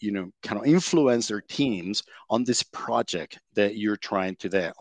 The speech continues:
And then they really need to understand also what are the risks associated with this project, and also that this could be a very lengthy journey. So hopefully, obviously, there will be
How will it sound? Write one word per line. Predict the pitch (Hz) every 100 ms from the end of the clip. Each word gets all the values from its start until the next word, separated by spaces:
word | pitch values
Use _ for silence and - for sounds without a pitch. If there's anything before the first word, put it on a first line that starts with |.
| -
And | 104 104
then | 113
they | 113 120
really | 196 233
need | 156 -
to | 120
understand | 113 101 110
also | 107 - 110 - _ _ _ _ -
what | 110 120 147
are | 139
the | 104
risks | 82 101 120 -
associated | 110 - 101 - 90 101
with | 95
this | 95 -
project, | - 85 - 160 175 _ - - - -
and | 139
also | 196 -
that | 208 151 127
this | 185 202 117
could | - 107
be | 107
a | 101
very | 90 113 120
lengthy | 113 104 104 101 - 98
journey. | - 80 78 - _ _ _ _
So | - - 113 104 - _ _ -
hopefully, | 160 - 170 165 170 -
obviously, | 135 151 - 156
there | 120 113
will | 113
be | 127 113 113